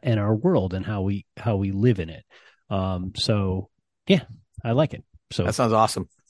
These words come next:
Speaker 1: yeah,
Speaker 2: Yeah.
Speaker 1: good stuff.
Speaker 2: Well, that kinda fits in the kinda show today thing,
Speaker 1: It
Speaker 2: you
Speaker 1: does.
Speaker 2: know?
Speaker 1: It
Speaker 2: Yeah,
Speaker 1: absolutely does.
Speaker 2: it
Speaker 1: That's why I
Speaker 2: does.
Speaker 1: thought it would be good to stick it in
Speaker 2: Sure.
Speaker 1: there.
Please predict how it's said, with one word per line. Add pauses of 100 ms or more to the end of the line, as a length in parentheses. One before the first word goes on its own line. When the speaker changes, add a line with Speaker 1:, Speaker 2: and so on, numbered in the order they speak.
(120)
Speaker 1:
yeah, (140)
Speaker 2:
Yeah. (260)
Speaker 1:
good
stuff.
Speaker 2:
Well,
that
kinda
fits
in
the
kinda
show
today
thing,
Speaker 1:
It
Speaker 2:
you
Speaker 1:
does.
Speaker 2:
know?
Speaker 1:
It
Speaker 2:
Yeah,
Speaker 1:
absolutely
does.
Speaker 2:
it
Speaker 1:
That's
why
I
Speaker 2:
does.
Speaker 1:
thought
it
would
be
good
to (360)
stick
it
in
Speaker 2:
Sure.
Speaker 1:
there.